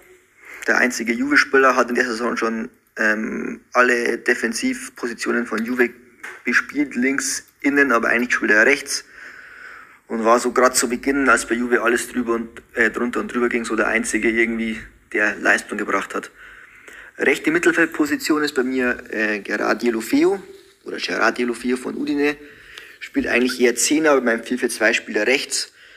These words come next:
Ja, grad zu Beginn im Zusammenspiel mit, ähm, Beto war er maßgeblich beteiligt, meines Erachtens nach, für den sehr guten Start von Udine.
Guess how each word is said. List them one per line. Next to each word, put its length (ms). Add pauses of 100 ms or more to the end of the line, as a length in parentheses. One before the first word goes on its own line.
(280)
Ja, 220
grad 240
zu 160
Beginn 320
im 80
Zusammenspiel 880
mit, 240 (500)
ähm, 460
Beto 500 (520)
war 280
er 80
maßgeblich 720
beteiligt, 540
meines 220
Erachtens 360
nach, 160
für 120
den 540
sehr 220
guten 220
Start 220
von 180
Udine. 420